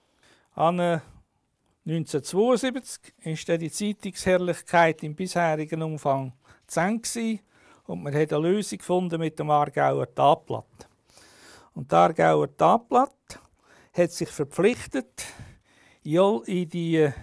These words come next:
Zeitungen hinein, wo die Abonnenten das wollen, eine Seite von der neuen Bürgerzeitung zu nehmen, die ich redigiert habe. In Zukunft haben die alle zusammen unsere bisherigen Abonnenten eine Tageszeitung bekommen.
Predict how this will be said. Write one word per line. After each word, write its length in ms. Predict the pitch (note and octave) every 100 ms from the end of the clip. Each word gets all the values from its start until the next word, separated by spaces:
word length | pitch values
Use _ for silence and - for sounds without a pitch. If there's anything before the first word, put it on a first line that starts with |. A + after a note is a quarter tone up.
| -
Zeitungen 640 | - G3 A3 - A3+ A#3 A3+
hinein, 300 | A#3+ C#4 C4+ - _ _ _ _ _ _
wo 160 | - D#3+
die 80 | -
Abonnenten 720 | E3 D#3+ D#3+ D#3+ D#3 - D3
das 320 | D3 C#3 -
wollen, 380 | D3+ E3 A3+ C4 - - _ _ _ _ -
eine 100 | D3+
Seite 640 | F3+ G3+ G#3+ - G3+ A3 _ -
von 220 | - D#3
der 100 | D#3
neuen 340 | D#3+ D#3 C#3+
Bürgerzeitung 800 | C#3 E3 F3 E3+ - E3+ - E3
zu 260 | - - -
nehmen, 320 | D#3+ D3+ C#3+
die 140 | D3 D3+
ich 100 | C3+
redigiert 720 | C3 C3 C3 B2+ D3 - G#2+
habe. 100 | A2 _ _ _ _ _
In 220 | - D3
Zukunft 520 | - G#3 G#3+ G3+ F#3+
haben 160 | D#3+ C#3+
die 100 | D3+
alle 140 | E3+
zusammen 380 | F#3 E3 D3+ C#3+ - _ _ _ _ _ _ _ _ _ _ _
unsere 460 | D#3 D3 C3+ D3 C3 - _ _
bisherigen 480 | - D3 D3+ C#3+ C3+
Abonnenten 460 | C#3 C#3 C#3 B2 B2
eine 100 | B2
Tageszeitung 800 | C3+ D#3 F3+ - G#3 G3 - G3
bekommen. 360 | F#3 E3+ E3+